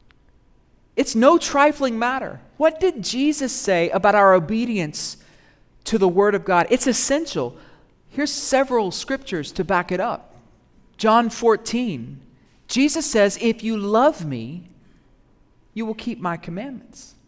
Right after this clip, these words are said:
John fifteen, "If you keep my commandments, you will abide in my love, just as I have kept my Father's commandments and abide in his love." What would Jesus do? He would obey the scriptures.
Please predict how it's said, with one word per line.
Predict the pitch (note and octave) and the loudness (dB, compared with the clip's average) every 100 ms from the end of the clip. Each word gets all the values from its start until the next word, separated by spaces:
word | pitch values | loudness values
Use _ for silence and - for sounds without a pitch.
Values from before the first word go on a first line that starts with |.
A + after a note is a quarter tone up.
| _ _ _ _ _ _ _ _ _ _ _ _ _ | _ _ _ _ _ _ _ _ _ _ _ _ _
John | F#3+ G3+ G#3+ | 2 2 2
fifteen, | B3+ C4+ G3 C3+ A2 C#3 - - _ _ | -2 -2 -6 -6 -8 -16 -20 -20 _ _
"If | B3+ B3 | 0 2
you | B3 | 0
keep | - C4+ | 0 0
my | A3+ A3+ | 6 6
commandments, | A3 G3+ G3+ C#4+ C4+ A3+ - | 6 0 2 2 0 -4 -4
you | G3+ C4 | 0 2
will | C4 B3 | 2 2
abide | F#3 B2+ G#3 A3+ A#3+ | 2 4 6 8 6
in | G3+ | 4
my | F#3 F3+ | 2 2
love, | F3 A3+ A3+ D3 | 4 4 4 4
just | A#3+ A#3+ A#3 | 2 2 0
as | G#3+ | 2
I | G#3+ | 4
have | G3+ F#3+ | 4 2
kept | G3+ - | 0 0
my | F3 E3+ | 2 -2
Father's | - G#3 C#4+ B3+ - | -2 0 0 0 -4
commandments | F3+ D#3 C#3 D3+ - - - - - | -6 -4 -4 -6 -10 -18 -20 -18 -2
and | F#3+ | 2
abide | F#3 G3 F#3 F3+ | 6 6 6 4
in | E3 | -2
his | D3+ B3+ C4 | -2 -2 -2
love." | E3 B2 G#2 C#3 - - _ _ _ _ _ _ _ _ _ _ _ - | -4 -6 -8 -18 -20 -20 _ _ _ _ _ _ _ _ _ _ _ -4
What | G#3+ | -2
would | G#3 | 0
Jesus | D#3 A3 B3 C4 | -2 -4 -4 -6
do? | - C#4+ | -6 -6
He | G#3 | -6
would | G#3+ | -2
obey | F#3 D#3 F#3 | 0 2 0
the | F3+ | 0
scriptures. | - - - - C#3+ - - | -6 -10 -12 -18 -20 -20 -20